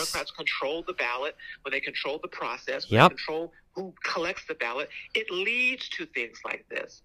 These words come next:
Speaker 1: And so we need to close those loopholes and make sure that the sacredness of the vote, there's so many people that, that literally fought, bled, and died for this, espe-, women, you know, should be on the forefronts of this, because,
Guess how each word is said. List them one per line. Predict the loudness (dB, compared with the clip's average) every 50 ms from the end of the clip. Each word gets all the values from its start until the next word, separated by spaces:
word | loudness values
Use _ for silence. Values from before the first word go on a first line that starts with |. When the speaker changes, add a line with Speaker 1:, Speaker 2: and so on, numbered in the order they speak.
| -20 -20 _ _ _ _ -20 -12 -8
Speaker 1:
And | -6 -4
so | -4 -2
we | -2 -2
need | 0 -2 -2 -2
to | -4 -6
close | -4 -6 -4 -2 0 0 0 -2 -2
those | -4 -4 -4 -6
loopholes | -10 -12 -12 -10 -6 -4 -4 -4 -4 -4
and | -4 -4 -2
make | 0 0 2
sure | 2 2 2 2 2
that | 0 -2 -2 -4 -8 -16 -18 -12 _ -6
the | -4 -4
sacredness | -2 0 0 0 0 0 -2 -4 -2 -2 -4 -4 -4 -4
of | -4 -4 -4
the | -6 -6
vote, | -4 -2 -4 -4 -4 -8 -6 -2
there's | -2 0 0 0 -2
so | -2 -2
many | 0 -2 0 0
people | 0 -2 -2 -2
that, | -2 -4 -4 -6 -8 -4
that | -2 -2 -2 -2
literally | -4 -4 -2 0 0 0 0 0 0 0 -2 -4 -6 -6 -12 -20 -20 -20 -20 _ _ _ _ -18 -16 -10 -4
fought, | -4 -2 -2 -2 -4 -4 -4
bled, | -2 0 0 -2
and | -2 -2
died | -2 -2 0 -2 -2 -4
for | -6 -8
this, | -6 -6 -8 -8 -10 -14 -18 -20 _ -18
espe-, | -12 -6 -4 -4 -4 -6 -8 -4
women, | -2 -2 -2 -2 -2 -4 -6 -8 -14 -20 -20 -20 _ _ _ -14 -6
you | -2 -2 -2
know, | -2 -2 -6 -8 -6 -2
should | 0 0 0 2
be | 2 0 0
on | 0 -2
the | -4 -6
forefronts | -6 -4 -2 -2 -2 -2 -2 -4 -4 -4 -4 -4
of | -6 -4
this, | -4 -4 -4
because, | -2 -4 -2 -2 -4 -4